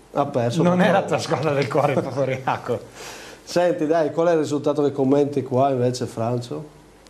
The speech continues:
Speaker 2: No, qua mi fa piacere intanto il quattro a uno del Lignano, insomma, che dopo la prima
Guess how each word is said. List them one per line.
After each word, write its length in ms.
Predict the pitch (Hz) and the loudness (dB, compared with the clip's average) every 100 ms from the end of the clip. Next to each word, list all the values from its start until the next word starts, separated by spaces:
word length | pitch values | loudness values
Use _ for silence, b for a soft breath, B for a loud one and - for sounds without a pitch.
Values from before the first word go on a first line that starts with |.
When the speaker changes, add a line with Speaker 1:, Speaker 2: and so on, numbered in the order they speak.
| - | -8
Speaker 2:
No, 180 | 277 220 | -2 -2
qua 420 | - 156 123 113 113 | 0 0 -2 -6 -8
mi 60 | 123 | -4
fa 160 | 147 | -4
piacere 320 | 135 123 240 | -2 -2 -2
intanto 240 | 240 170 147 | 0 -2 -2
il 60 | 117 | -2
quattro 240 | 143 135 | 0 2
a 20 | |
uno 180 | 135 131 | 0 0
del 120 | 127 | -2
Lignano, 420 | 120 120 117 110 | -4 -4 -4 -6
insomma, 300 | 107 - 107 | -10 -12 -10
che 80 | 110 | -6
dopo 200 | 120 120 | -6 -2
la 120 | 117 | -4
prima 480 | 110 120 120 110 107 | -2 -2 -2 -2 -6